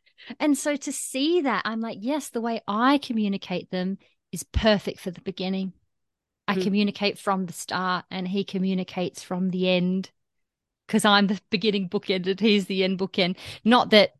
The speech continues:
Speaker 1: I play a vital role in the Gene Keys. I'm not saying that. I'm in my world <laughs> because I am me. Like, of course, I'm important to me 'cause I am me. <laughs> But I'm not important to everyone else. Um, but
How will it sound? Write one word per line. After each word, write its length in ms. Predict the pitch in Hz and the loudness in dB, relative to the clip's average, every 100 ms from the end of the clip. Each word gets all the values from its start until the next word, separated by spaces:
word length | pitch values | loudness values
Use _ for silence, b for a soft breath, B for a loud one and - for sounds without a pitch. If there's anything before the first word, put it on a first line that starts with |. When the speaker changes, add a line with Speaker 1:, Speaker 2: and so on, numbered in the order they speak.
| _ - | _ 2
Speaker 1:
I 260 | 196 185 185 | 6 6 4
play 260 | - 180 | 0 -2
a 60 | 175 | 0
vital 280 | 170 170 165 | -2 -2 -2
role 200 | 175 165 | -4 -4
in 100 | 160 | -6
the 60 | |
Gene 240 | 156 185 175 | 0 0 2
Keys. 180 | 175 160 | 0 -2
I'm 60 | |
not 140 | 170 - | -4 -4
saying 240 | 185 180 | -2 0
that. 100 | 160 | -2
I'm 100 | 156 | -4
in 220 | - 196 175 | 0 2 4
my 300 | 180 185 185 | 4 6 4
world 400 | 165 80 175 - | 2 -2 -4 -6
<laughs> 40 | |
because 260 | 185 180 - | -6 -6 -6
I 160 | 165 160 | -2 -2
am 180 | 147 147 | -2 -4
me. 180 | 175 - - | -6 -8 -16
Like, 180 | - 165 | -12 -12
of 120 | - | -12
course, 340 | - - 143 - | -10 -12 -12 0
I'm 220 | 156 175 | 2 2
important 420 | 156 165 - - | 0 -2 -4 -4
to 80 | 165 | -6
me 180 | - - | -6 -6
'cause 140 | - | -6
I 140 | - | -6
am 160 | - - | -4 -6
me. 200 | - 262 262 | -6 -2 -2
<laughs> 1120 | - 359 - - - - _ - 440 403 294 | 0 0 0 -4 -6 -8 _ -8 -4 -2 2
But 120 | 302 | 6
I'm 180 | 311 320 | 6 8
not 140 | 311 | 6
important 340 | 262 320 302 226 | 8 8 8 10
to 60 | 247 | 8
everyone 340 | 185 180 185 | 8 8 10
else. 460 | 320 170 240 - - 349 320 285 226 | 10 8 4 2 -6 -4 -4 -4 0
Um, 500 | 240 196 185 190 190 | 0 0 -2 -10 -12
but 480 | 202 226 190 - | -4 -2 -2 -6